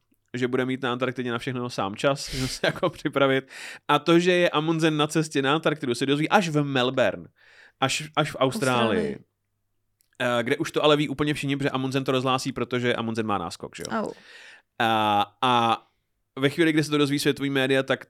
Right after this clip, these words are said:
Speaker 1: to léto překřtí, nebo to, to, co se bude dít, překřtí na závod o Jižní pól. A, a jak Amundsenova Fram, tak, eh,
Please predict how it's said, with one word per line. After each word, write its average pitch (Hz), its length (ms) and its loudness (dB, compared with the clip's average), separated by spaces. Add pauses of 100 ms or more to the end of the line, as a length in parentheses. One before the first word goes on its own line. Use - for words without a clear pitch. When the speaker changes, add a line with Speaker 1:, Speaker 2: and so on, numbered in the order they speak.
(360)
Speaker 1:
to 131 100 0
léto 123 300 4
překřtí, 117 720 -6
nebo 117 180 -4
to, 120 120 -6
to, 117 160 -2
co 120 120 -8
se 127 100 -4
bude 117 140 0
dít, 113 120 -8
překřtí - 320 -8
na 117 120 -2
závod 113 400 4
o 110 80 -2
Jižní 107 340 -2
pól. 92 540 -2 (840)
A, 98 560 2
a 104 360 2
jak 135 440 2
Amundsenova 123 520 2
Fram, 113 600 2
tak, 110 420 2
eh, 104 560 4